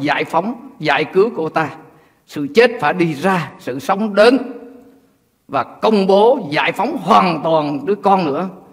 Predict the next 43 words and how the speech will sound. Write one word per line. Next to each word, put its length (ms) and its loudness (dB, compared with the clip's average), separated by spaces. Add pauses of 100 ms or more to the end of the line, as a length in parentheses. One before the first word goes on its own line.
(720)
Đây 260 4
là 120 6
năm 300 0
thi, 340 0 (100)
thi 160 0
ân 220 2 (500)
mà 240 -4 (240)
gia 220 2
đình 180 4
này 140 2
phải 100 4
được 120 4
tự 80 4
do, 460 4
phải 140 4
được 160 0
tự 80 0
do. 220 -2 (560)
Giải 200 -2
phóng 260 0
xong 240 0
cô 120 0
ta, 180 0
cô 160 -4
ta 140 0
về, 320 -2 (360)
tự 100 -2
nhiên 400 -2
đứa 120 0
con 240 -2
trai 280 0
ra 180 0
nói 140 -4
chuyện 240 -6
với 100 -6
cô 300 -6
rất 200 -6
là 80 -4
nhẹ 240 -2
nhàng, 340 -4
rất 160 -8
là 100 -8 (100)
tuyệt 120 -12